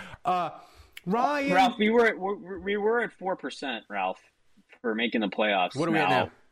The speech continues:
Speaker 1: now?
Speaker 2: wh-, what are we, like, eight?
Speaker 1: I don't
Speaker 2: Is it,
Speaker 1: know.
Speaker 2: is it higher?
Speaker 1: Here's
Speaker 2: I guess,
Speaker 1: the
Speaker 2: I guess how Tam-, Tampa tomorrow all of a sudden becomes critically important. Like,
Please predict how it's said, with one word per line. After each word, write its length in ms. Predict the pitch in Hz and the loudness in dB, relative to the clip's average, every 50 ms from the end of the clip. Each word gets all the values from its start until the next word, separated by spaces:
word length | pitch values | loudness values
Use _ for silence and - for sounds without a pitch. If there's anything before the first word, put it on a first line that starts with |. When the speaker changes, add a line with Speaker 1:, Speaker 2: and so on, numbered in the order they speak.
| _ _ - | _ _ -20
Speaker 1:
now? 80 | - - - _ | -20 -20 -16 _
Speaker 2:
wh-, 40 | - 71 98 107 | -6 -4 -4 -2
what 240 | - 110 113 120 120 | 0 0 0 2 2
are 40 | 123 | 2
we, 140 | 113 107 101 | 2 2 0
like, 220 | 98 92 - - - | -2 -4 -8 -6 -4
eight? 280 | 113 113 127 - - _ - - | -2 -2 -2 -4 -4 _ -8 -4
Speaker 1:
I 140 | 139 175 | -4 -2
don't 120 | 226 269 262 | -2 -2 -2
Speaker 2:
Is 40 | - | -2
it, 20 | |
Speaker 1:
know. 60 | - 214 | -4 -4
Speaker 2:
is 60 | - | -4
it 80 | - 202 | -6 -4
higher? 260 | - - - - - | -2 0 0 2 2
Speaker 1:
Here's 120 | 254 247 262 | 4 4 4
Speaker 2:
I 60 | - | 4
guess, 140 | 302 - - | 2 0 0
Speaker 1:
the 60 | 311 | 0
Speaker 2:
I 40 | 240 | -2
guess 260 | - 196 196 - - | -2 -4 -6 -8 -10
how 200 | - 175 170 160 | -14 -10 -10 -10
Tam-, 320 | 147 - - 156 151 156 - - - _ _ _ _ _ _ | -10 -10 -12 -10 -10 -10 -12 -16 -20 _ _ _ _ _ _
Tampa 320 | - 190 233 240 - 247 | -4 -2 -2 -2 -2 -4
tomorrow 420 | 214 208 190 185 190 185 175 165 156 | -6 -4 -4 -2 0 0 0 0 -2
all 180 | 147 143 151 | -2 -4 -6
of 80 | 151 143 | -6 -8
a 40 | 139 | -12
sudden 280 | - - 156 139 135 123 | -8 -6 -6 -6 -4 -6
becomes 320 | 127 117 - 143 120 110 - - - | -8 -8 -6 -8 -8 -8 -12 -20 -10
critically 420 | - - 135 127 117 - 123 110 | -6 -4 -4 -2 -2 -2 -2 -2
important. 400 | 110 101 - - 117 104 98 101 | -2 -2 0 0 -2 0 0 -2
Like, 180 | 104 110 - | -2 -2 -2